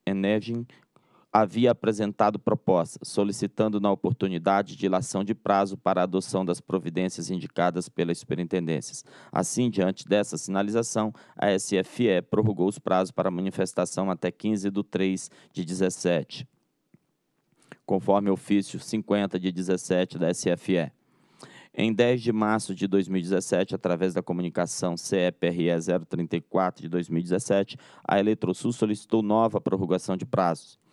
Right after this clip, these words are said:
informando na oportunidade ter avançado nas tratativas com a Xangai. Por sua vez, em quinze de março de dezessete, por meio do comunicado C E P R E zero trinta e cinco de dezessete, a concessionária apresentou um novo cronograma,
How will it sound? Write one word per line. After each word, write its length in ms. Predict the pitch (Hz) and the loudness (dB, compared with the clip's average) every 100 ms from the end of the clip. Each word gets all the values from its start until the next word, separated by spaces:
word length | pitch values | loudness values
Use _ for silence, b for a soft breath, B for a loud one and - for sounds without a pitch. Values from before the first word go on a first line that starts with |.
| B B | B B
informando 640 | B 98 107 104 104 110 101 | B 0 2 2 2 0 2
na 80 | 92 | 0
oportunidade 640 | 87 98 101 101 101 101 | 0 0 0 2 2 2
ter 160 | 98 | 0
avançado 720 | 98 98 113 113 - 107 107 98 | 0 0 -2 -2 2 2 2 0
nas 180 | 90 | -2
tratativas 640 | - 90 - 87 - 95 95 | -2 -2 0 -2 0 0 0
com 120 | 92 | -2
a 40 | |
Xangai. 480 | 92 104 85 85 67 - B B B B B | -2 -2 0 0 0 -6 B B B B B
Por 200 | 123 123 | 4 4
sua 240 | 113 107 | 4 2
vez, 320 | 90 107 104 | 4 2 2
em 100 | 104 | -2
quinze 340 | 101 113 120 101 | -2 -2 -2 -2
de 120 | 101 | -2
março 320 | 95 87 - | 0 -2 -4
de 80 | 87 | -6
dezessete, 580 | 98 107 110 104 101 - | -2 -2 0 0 0 0
por 160 | - | -2
meio 160 | 104 98 | 2 0
do 80 | 92 | 0
comunicado 560 | 95 95 90 - 87 | -2 -2 -2 0 0
C 160 | - - | 0 0
E 160 | 92 82 | 0 2
P 140 | 87 | 0
R 240 | 92 90 | 2 2
E 160 | 90 78 B B B B - | 2 0 B B B B 0
zero 280 | 107 107 | 4 4
trinta 300 | 104 95 95 | 2 -2 -2
e 60 | 95 | -2
cinco 340 | - 98 - | -2 -4 -4
de 100 | 87 | -4
dezessete, 640 | 90 104 104 - 98 95 - | 0 0 0 2 0 0 -2
a 120 | 107 | -2
concessionária 640 | - 107 - 98 104 95 95 | 0 -6 -6 -4 -2 2 2
apresentou 560 | - 98 98 95 95 107 | 0 -2 -4 0 2 2
um 60 | |
novo 400 | 107 117 123 110 | 4 4 4 2
cronograma, 720 | - 104 107 95 95 95 98 | -2 0 2 2 2 0 0